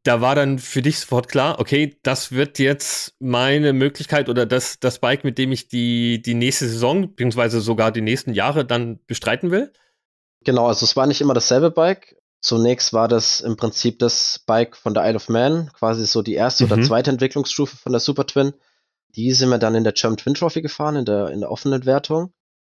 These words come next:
Speaker 2: und
Speaker 1: Mhm.
Speaker 2: konnten die dann auch zweitausendfünfzehn gewinnen.
Speaker 1: Mhm.
Speaker 2: Das war auch schon echt ein super Einstieg mit Niklas, hat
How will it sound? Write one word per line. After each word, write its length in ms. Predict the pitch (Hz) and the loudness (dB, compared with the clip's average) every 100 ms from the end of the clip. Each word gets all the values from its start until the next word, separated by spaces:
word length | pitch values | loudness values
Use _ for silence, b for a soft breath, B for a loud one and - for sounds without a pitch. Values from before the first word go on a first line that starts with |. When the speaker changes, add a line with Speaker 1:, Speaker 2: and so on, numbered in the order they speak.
| - | -4
Speaker 2:
und 240 | 113 110 | 0 2
Speaker 1:
Mhm. 60 | 98 | 2
Speaker 2:
konnten 180 | 113 123 | 2 2
die 100 | 113 | 2
dann 120 | 113 | 2
auch 100 | 104 | 0
zweitausendfünfzehn 680 | - 113 113 127 123 - 107 | 0 0 0 -2 -2 0 0
gewinnen. 340 | 104 127 180 _ _ _ _ - | 2 2 0 _ _ _ _ -2
Speaker 1:
Mhm. 120 | 104 | 2
Speaker 2:
Das 140 | 107 | 2
war 80 | 120 | 2
auch 100 | 110 | 2
schon 440 | - 117 104 82 - | 0 0 -2 -4 -6
echt 200 | 101 - | -4 -4
ein 60 | |
super 260 | 95 120 120 | -2 -2 0
Einstieg 380 | 101 120 127 117 | 0 -2 -2 -2
mit 120 | 117 | -2
Niklas, 420 | 113 110 113 104 | -2 -2 0 0
hat 140 | 104 | -2